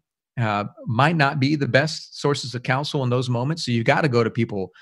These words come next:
who, and they're all over the place, who have either experienced bringing in a child of a tra-, of traumatic background, or they have degrees in counseling and understand that type of thing. But you can get in a community because they are everywhere.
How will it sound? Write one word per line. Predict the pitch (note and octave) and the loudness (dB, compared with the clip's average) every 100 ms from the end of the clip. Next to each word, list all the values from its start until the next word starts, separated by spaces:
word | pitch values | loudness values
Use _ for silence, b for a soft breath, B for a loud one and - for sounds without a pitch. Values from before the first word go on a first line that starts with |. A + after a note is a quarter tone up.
| b b _ - | b b _ 0
who, | B2+ A#2 A2 - | 4 4 2 -2
and | A2+ A#2 | 0 2
they're | D3 D3+ | 2 2
all | C3+ C#3+ | 2 2
over | C#3 B2 | 0 -2
the | |
place, | - G#2 F#2+ - | -8 -10 -10 -6
who | B2+ | -2
have | A2+ - | -2 -4
either | D3+ D#3 C#3 | -4 -2 0
experienced | G#2+ - - C#3 C3+ A2+ G#2+ - _ _ | -2 -8 -4 -2 0 -2 -8 -18 _ _
bringing | A#2 B2+ C#3+ C#3 | -6 -2 -2 -2
in | B2+ | -4
a | |
child | A#2 C3 C3 | -4 -2 -2
of | A#2 | -2
a | G#2+ | -6
tra-, | - A#2 - | -6 -8 -8
of | A2 G2 | -10 -8
traumatic | - A#2+ B2 A2+ | -2 0 -2 0
background, | A#2 A#2 A2+ A#2 | -2 0 -4 -2
or | |
they | B2 | 0
have | B2+ B2 A#2 B2 | 2 0 -2 -6
degrees | A#2+ B2+ B2 | -2 -2 0
in | A2+ | -4
counseling | - C3 C#3 - A2 | -2 -4 -4 -6 -8
and | A2 | -4
understand | A#2+ A2+ - B2 B2+ | -4 -6 -4 -2 -2
that | A2 | -4
type | G#2+ G#2+ | -8 -14
of | - | -14
thing. | - G#2 - _ _ _ _ _ _ | -12 -12 -14 _ _ _ _ _ _
But | A#2+ C3+ - | 2 2 2
you | B2 D3 | 0 2
can | C#3 B2 | 0 0
get | D3+ | 2
in | E3+ C3+ | 2 0
a | |
community | A#2+ B2 A2 A2+ B2+ | -2 -2 -2 -4 -4
because | D#3 E3+ | 0 0
they | E3+ | 2
are | F3+ E3+ | 4 4
everywhere. | D3 A#2+ G#2+ G#2+ G2+ G#2+ | 6 2 2 -2 -2 -6